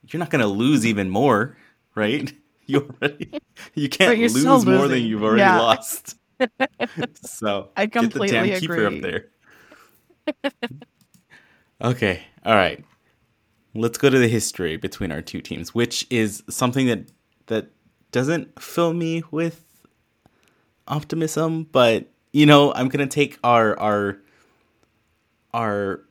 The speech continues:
Speaker 1: momentum and our gelling and our rise up as our <laughs> thing to overcome this.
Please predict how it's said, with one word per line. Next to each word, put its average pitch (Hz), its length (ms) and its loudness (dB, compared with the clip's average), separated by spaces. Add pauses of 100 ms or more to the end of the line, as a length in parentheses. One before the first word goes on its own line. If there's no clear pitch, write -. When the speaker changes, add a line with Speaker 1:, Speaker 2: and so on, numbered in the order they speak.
(120)
Speaker 1:
momentum 123 880 0
and 98 160 -8
our 92 160 -6
gelling 104 560 -2
and 92 80 -8
our 87 240 -10
rise 95 500 -4
up 90 300 -6 (420)
as 92 520 -8 (520)
our 101 380 -4
<laughs> 127 280 -2
thing 113 260 -2
to - 100 -6
overcome 90 480 -8
this. - 380 -12